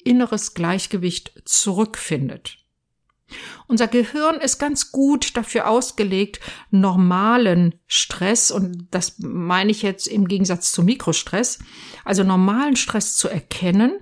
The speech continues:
und geht dann in einen Flucht- oder Kampfmodus, um es mal so ganz vereinfacht auszudrücken. Flucht oder Kampf heißt in diesem Fall, also entweder finden wir einen Weg,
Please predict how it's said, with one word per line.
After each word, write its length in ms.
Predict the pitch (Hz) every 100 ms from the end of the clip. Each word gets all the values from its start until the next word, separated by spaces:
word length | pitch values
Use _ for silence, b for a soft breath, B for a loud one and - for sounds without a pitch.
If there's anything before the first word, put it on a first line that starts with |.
| B B B
und 300 | 233 214 -
geht 340 | 214 208 -
dann 300 | 208 233 302 349 494 _ _
in 400 | 381 233 226 -
einen 840 | 202 208 214 214 208 214 214 214 214
Flucht- 600 | - - 262 311 - -
oder 180 | 208 196
Kampfmodus, 920 | - 180 190 - 165 143 131 123 294
um 120 | 190
es 120 | 151
mal 100 | 170
so 80 | 160
ganz 240 | 160 160
vereinfacht 720 | - 170 - 156 160 135 - -
auszudrücken. 920 | 139 - - 147 - 131 - - - _ _ _ _ _ _ _ _ _ _ _ _ _ _ b
Flucht 320 | - 311 -
oder 160 | 202
Kampf 540 | 175 - 254 339 - -
heißt 260 | 208 220
in 80 | 196
diesem 240 | 190 208 208
Fall, 420 | - 196 185 185 B B B
also 200 | - -
entweder 600 | - 165 185 185 180 175
finden 300 | 175 226 196
wir 140 | 185 170
einen 200 | 165 160
Weg, 380 | 180 180 -